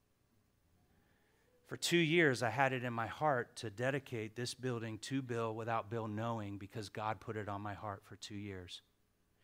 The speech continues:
And the reason why I didn't name it the Jesus Center is because everybody would expect the Jesus Center. We follow Jesus here. But I wanted to point to that name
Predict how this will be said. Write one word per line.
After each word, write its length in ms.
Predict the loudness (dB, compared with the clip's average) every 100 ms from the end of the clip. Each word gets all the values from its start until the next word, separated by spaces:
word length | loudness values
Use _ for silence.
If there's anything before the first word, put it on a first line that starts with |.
| -20 -20 -20 -6
And 100 | -2
the 80 | 4
reason 480 | 8 8 6 4 4
why 500 | 6 6 6 4 0
I 60 | 0
didn't 240 | 2 2
name 200 | 0 2
it 100 | 0
the 80 | -2
Jesus 460 | -6 -4 -4 -4 -4
Center 400 | -2 -2 -2 -6 _ _ _ _ _ _ -16
is 80 | -4
because 340 | -2 2 2
everybody 400 | 2 2 2 2
would 160 | 2 0
expect 520 | 0 0 2 0 0
the 80 | -6
Jesus 360 | -4 -4 -6
Center. 360 | -6 -6 -6 -10 _ _ _ _ _
We 120 | -4 2
follow 400 | 8 8 8 2
Jesus 680 | -2 -2 0 0 -2 -2
here. 300 | -4 -6 -8 -14 -20 -20 _ _ _ _ -20 -20 -20 -18 4
But 100 | 10
I 80 | 10
wanted 240 | 10 6
to 60 | 4
point 320 | 4 4 4
to 100 | 2
that 340 | 6 6 6
name 380 | 2 0 -2 -4